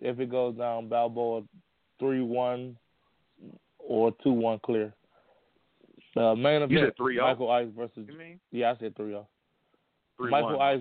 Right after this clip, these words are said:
Speaker 1: versus
Speaker 2: Never mind.
Speaker 1: Drop. Three, three. No, I said three oh or two one clear.
Speaker 2: Okay, gotcha, gotcha. Okay,
Speaker 1: Mm-hmm.
Speaker 2: Michael Ice versus Drops. Um,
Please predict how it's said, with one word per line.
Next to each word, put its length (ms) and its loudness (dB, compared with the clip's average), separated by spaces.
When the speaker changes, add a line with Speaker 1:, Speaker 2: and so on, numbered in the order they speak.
Speaker 1:
versus 180 -6
Speaker 2:
Never 120 -8
mind. 80 -14
Speaker 1:
Drop. 220 -2
Three, 240 -2
three. 200 -2
No, 100 2
I 160 4
said 220 -4
three 200 -4
oh 120 -2
or 160 -8
two 80 -8
one 260 -10
clear. 300 -10
Speaker 2:
Okay, 300 0
gotcha, 160 -10
gotcha. 200 -20
Okay, 320 0
Speaker 1:
Mm-hmm. 100 -2
Speaker 2:
Michael 460 0
Ice 240 -4
versus 440 -14
Drops. 280 2
Um, 640 0